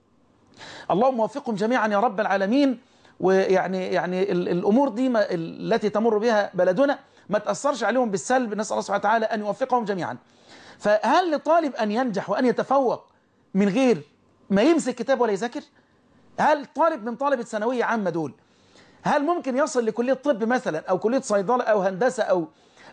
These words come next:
أو أي كلية من الكليات من غير ما يجتهد في المذاكرة؟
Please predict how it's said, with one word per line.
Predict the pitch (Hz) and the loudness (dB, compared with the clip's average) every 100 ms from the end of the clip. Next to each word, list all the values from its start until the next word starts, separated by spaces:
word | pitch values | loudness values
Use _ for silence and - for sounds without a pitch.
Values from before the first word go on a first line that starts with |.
| 190 | 0
أو | 214 | 2
أي | 302 262 | 2 0
كلية | - 240 269 | 0 0 2
من | 208 | 0
الكليات | 190 214 240 226 - | -2 2 2 0 0
من | 226 226 196 | 2 4 2
غير | 277 349 277 | 4 4 4
ما | 240 | 0
يجتهد | 247 247 302 | 0 0 -2
في | 262 | 0
المذاكرة؟ | 254 233 247 320 320 | 0 0 0 2 0